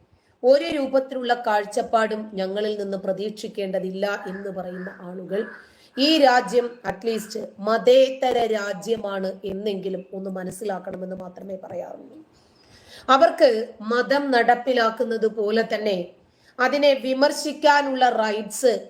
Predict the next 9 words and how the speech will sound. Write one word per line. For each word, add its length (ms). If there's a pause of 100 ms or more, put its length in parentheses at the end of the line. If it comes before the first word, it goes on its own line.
മറ്റുള്ളവർക്കും 960
ഉണ്ട് 540
എന്നൊന്ന് 280
മനസ്സിലാക്കിയാൽ 680
മതി, 240 (680)
അത്ര 260
പ്രശ്നമേ 460
ഉള്ളൂ. 260
ഇപ്പോ 400